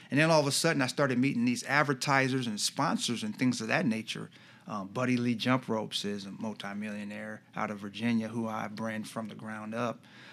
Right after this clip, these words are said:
Um, and so, you know, it just kinda started snowballing, and then I took a good look five years ago, and I was like, "Hey, I got a large clientele of customers." So I think I'm gonna go ahead and take the leap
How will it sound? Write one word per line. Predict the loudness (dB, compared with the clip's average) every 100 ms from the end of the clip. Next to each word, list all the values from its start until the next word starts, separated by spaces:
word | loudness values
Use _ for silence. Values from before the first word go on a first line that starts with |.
| -18 -8
Um, | -4 -4 -4 -4
and | -2
so, | 2 2 2
you | 0
know, | 0 -4 -12 -10 0
it | 4
just | 4 2 2
kinda | 4 4
started | 4 4 4
snowballing, | 4 4 4 6 6 6 4 2
and | 4
then | 4
I | 4
took | 0 0
a |
good | 2 2
look | 4 2 2
five | 4 4 6
years | 4 4
ago, | 2 -4 -4
and | -2
I |
was | -2 -2
like, | -4 -4 -12 -20 -20 -16 -8
"Hey, | -6
I | -2
got | -2
a | -4
large | -4 -4 -4 -6 -4
clientele | -2 -2 -4 -8 -6 -8
of | -10
customers." | -8 -6 -6 -8 -8 -10 -12 -16 -20 -20 -10
So | -6
I | 0
think | 2 4
I'm | 4 2
gonna | 0 -4
go | -6 -6
ahead | -4 -4 -4
and | -6 -10 -14 -20 _ -2
take | -2 0
the | -2
leap | 0 2 0